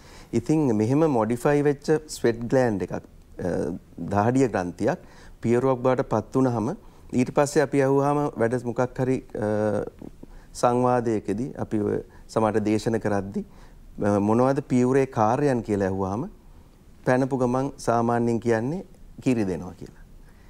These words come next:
ඒ වුණාට කිරි දෙන එකේ අවුරුද්ද, අ, ඒ කියන්නේ ජීවිත කාලය තුළ කිරි දෙන්න කොච්චර කාලයයිද? හැබැයි ඇත්තටම පියුරේ කාර්යයන් මොනවද?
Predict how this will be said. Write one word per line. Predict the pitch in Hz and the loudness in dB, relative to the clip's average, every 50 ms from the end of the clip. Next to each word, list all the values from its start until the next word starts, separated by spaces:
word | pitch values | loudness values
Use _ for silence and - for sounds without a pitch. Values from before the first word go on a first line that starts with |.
| - - - - - | -20 -20 -14 -4 -2
ඒ | 113 | 0
වුණාට | 120 123 135 143 143 170 165 143 - - - | 2 2 2 2 2 2 2 0 0 -4 -10
කිරි | - - 131 120 123 139 135 135 | -4 0 2 2 2 2 2 2
දෙන | 147 147 151 156 | 2 2 2 2
එකේ | 156 151 147 151 - - - 67 - - - 160 156 160 160 156 - | 2 0 0 -2 -4 -6 -8 -10 -12 -8 -4 -2 0 2 2 0 2
අවුරුද්ද, | - 110 110 123 135 139 135 131 131 - | 2 2 2 2 0 -2 -2 -2 -2 0
අ, | 151 - - - - - | 0 0 -2 -4 -4 -4
ඒ | - - | -4 -4
කියන්නේ | - 113 110 104 101 | -4 -4 -2 -2 -4
ජීවිත | 104 101 110 117 117 131 - 143 135 | -4 -4 -4 -2 -2 -2 -2 -2 0
කාලය | 139 131 131 131 135 | 2 2 2 2 0
තුළ | 131 139 143 143 | 0 0 -2 -2
කිරි | - 139 127 131 127 | -2 -2 -2 0 0
දෙන්න | 139 135 143 139 | 0 -2 -2 -2
කොච්චර | - 131 120 - 139 120 117 | -2 -4 -2 0 2 2 2
කාලයයිද? | - 117 110 95 92 - 104 135 - - - - - - - - - - - - - | 2 0 0 0 -2 -4 -6 -6 -8 -12 -18 -20 -20 -20 -20 -20 -20 -20 -18 -10 -2
හැබැයි | 120 123 123 | 0 2 2
ඇත්තටම | 113 113 - - 170 160 165 160 | 2 0 0 0 2 4 4 2
පියුරේ | 156 160 147 143 139 139 135 123 | 2 0 0 0 2 2 0 0
කාර්යයන් | - 113 101 92 90 90 90 87 | 0 0 0 0 0 -2 -4 -4
මොනවද? | 85 85 80 67 60 58 - | -6 -6 -6 -8 -8 -10 -12